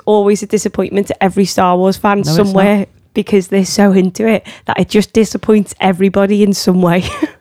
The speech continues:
Speaker 2: Uh, well, two things. First of all, no, that is, you're, you don't know what you're talking about.
Speaker 1: <laughs> I do.
Speaker 2: Second of
Speaker 1: I
Speaker 2: all,
Speaker 1: live with one.
Speaker 2: So?
Speaker 1: Okay.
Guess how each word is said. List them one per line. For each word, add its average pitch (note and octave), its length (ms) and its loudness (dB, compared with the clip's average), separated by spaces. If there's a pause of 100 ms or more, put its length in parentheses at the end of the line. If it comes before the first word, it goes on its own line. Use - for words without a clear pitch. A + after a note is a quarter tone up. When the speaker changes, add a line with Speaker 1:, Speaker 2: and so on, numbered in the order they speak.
(600)
Speaker 2:
Uh, D3 320 0
well, B2 380 0 (240)
two F3+ 180 0
things. G2 300 -6
First D#3 280 -2
of B2+ 80 -4
all, A2 360 0 (400)
no, G#2 560 -4
that - 200 -4
is, F#2 140 -6 (100)
you're, G2 160 -2 (220)
you A2 100 0
don't F#2+ 120 2
know F2 80 0
what F2 60 2
you're F2 40 0
talking - 300 -2
about. - 200 -4
Speaker 1:
<laughs> - 40 -
I B4 200 2
do. G4+ 120 0
Speaker 2:
Second E3 500 0
of G#2+ 160 -2
Speaker 1:
I F2+ 40 0
Speaker 2:
all, - 140 0
Speaker 1:
live D#4 220 0
with A#3+ 200 -4
one. G3 280 -2 (440)
Speaker 2:
So? C3 440 -4 (1120)
Speaker 1:
Okay. G#3 460 -2